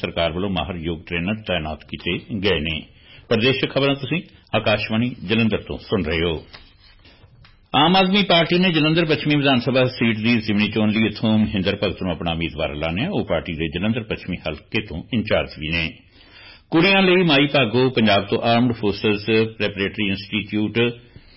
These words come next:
ਐਸ ਸੀ ਐਸ ਨਗਰ ਮੋਹਾਲੀ ਦੀਆਂ ਤਿੰਨ ਹੋਰ ਮਹਿਲਾ ਕੈਡਿਟਾਂ ਨੂੰ ਪੰਜਾਬ ਦੀ ਵਕਾਰੀ ਇੰਡੀਅਨ 에ਅਰ ਫੋਰਸ ਅਕੈਡਮੀ ਡੁੰਡੀਗਲ ਵਿਖੇ ਪ੍ਰੀ ਕਮਿਸ਼ਨ ਸਿਖਲਾਈ ਲਈ ਚੁਣਿਆ ਗਿਆ। ਇਨ੍ਹਾਂ ਵਿੱਚੋਂ ਇੱਕ ਕੁੜੀ ਜਲੰਧਰ ਦੀ ਰਹਿਣ ਵਾਲੀ ਹੈ, ਇਸ ਦਾ ਨਾਂ ਅਲੀਸ਼ਾ ਹੈ, ਤੇ ਦੂਜੀ ਪਠਾਨਕੋਟ ਦੀ ਰਹਿਣ ਵਾਲੀ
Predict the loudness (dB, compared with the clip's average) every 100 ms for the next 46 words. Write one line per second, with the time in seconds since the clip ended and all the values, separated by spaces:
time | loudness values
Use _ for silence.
0 | -20 -20 -4 -2 0 -2 -2 -2 -2 0
1 | 0 2 0 0 0 0 -2 0 0 0
2 | 0 0 -2 -4 -4 -4 -4 -4 -2 -2
3 | -2 -2 -4 -6 -4 -4 -2 -4 -4 -6
4 | -6 -6 -4 -6 -6 -6 -4 -4 -4 -4
5 | -6 -6 -6 -8 -6 -6 -6 -20 -6 -4
6 | -2 -2 -2 -4 -4 -6 -4 -4 -4 -6
7 | -4 -4 -2 -4 -2 -2 -4 -4 -6 -6
8 | -8 -6 -4 -4 -4 -4 -4 -2 -2 -4
9 | -4 -6 -10 -20 _ _ -16 -14 -20 -10
10 | -4 -2 0 2 2 0 0 0 0 -2
11 | -4 -4 -6 -4 -2 0 -2 -4 -2 -2
12 | -2 -2 -2